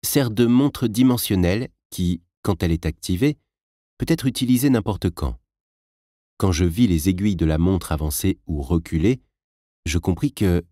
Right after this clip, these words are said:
telle une machine à remonter le temps, que l'on a programmée sur une époque particulière, il existe également une réalité ou une dimension dont on peut faire l'expérience dans un espace particulier.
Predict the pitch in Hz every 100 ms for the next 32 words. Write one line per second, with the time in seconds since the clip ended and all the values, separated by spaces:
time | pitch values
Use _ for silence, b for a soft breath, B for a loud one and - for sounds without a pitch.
0 | _ _ - 127 90 98 120 - 147 80
1 | 87 90 85 85 78 - 110 143 _ -
2 | 78 78 73 - 85 87 87 98 - 78
3 | 78 82 85 - - 98 - 87 - 78
4 | 101 127 90 - _ _ _ _ _ 113
5 | 127 - 170 160 117 110 110 123 107 98
6 | 87 107 101 90 - 104 - _ 98 95
7 | 90 85 101 95 85 - 123 123 92 -
8 | 87 101 87 131 113 95 - - 85 82
9 | 101 - - 82 82 87 87 - 92 -
10 | 85 80 - 73 60